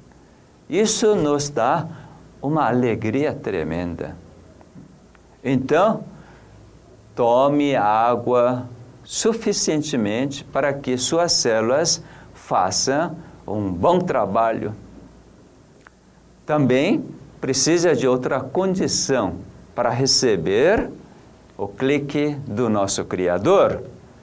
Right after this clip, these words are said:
O sol é a parte muito importante. Raio solar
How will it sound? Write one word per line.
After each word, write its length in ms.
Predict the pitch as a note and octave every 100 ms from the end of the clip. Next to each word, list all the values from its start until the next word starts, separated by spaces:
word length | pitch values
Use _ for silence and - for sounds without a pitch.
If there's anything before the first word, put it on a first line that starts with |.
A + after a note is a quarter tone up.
| - - -
O 120 | A#2
sol 680 | - - D3 D3+ G3 D#4+ - - - - -
é 120 | - G#2
a 80 |
parte 760 | F#2+ - G#2+ G#2 G#2+ - - F#2+
muito 800 | G2 G#2+ A#2+ B2+ C3 C3+ C3+ C#3
importante. 840 | C#3 C#3 C#3+ C#3+ C3+ F2 - - - - - - - - - - - - - -
Raio 540 | - A2 C3+ D3 D3
solar 840 | C#3+ - D3+ C#3 C3+ C#3 D3 D#3+